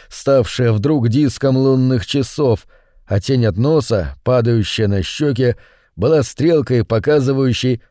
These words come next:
дышит он или нет. «Как мгновенно образуется толпа», — думал он, —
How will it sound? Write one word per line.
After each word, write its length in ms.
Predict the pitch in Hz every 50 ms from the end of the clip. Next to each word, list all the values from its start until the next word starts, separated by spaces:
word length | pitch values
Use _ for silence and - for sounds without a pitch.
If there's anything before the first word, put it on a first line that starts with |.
| _ _ -
дышит 540 | 87 92 160 175 156 - - 127 107 -
он 160 | 120 120 117 123
или 240 | 123 127 120 120
нет. 440 | 117 110 101 90 78 - - - - _ _ _ _ _ _ _ _ _ _ _ _ _ _ _ -
«Как 280 | - 131 117 113 -
мгновенно 920 | 113 117 127 123 131 139 143 151 151 160 180 175 160 139 127 127 127 135 143
образуется 760 | 143 147 156 156 151 143 160 170 156 139 131 113 - 156 143
толпа», — 640 | 120 160 156 156 151 - - 147 127 104 73 - - _ _ _ _ _ - - - -
думал 500 | 90 104 127 123 107 107 110 120 127 120
он, — 220 | 110 92 76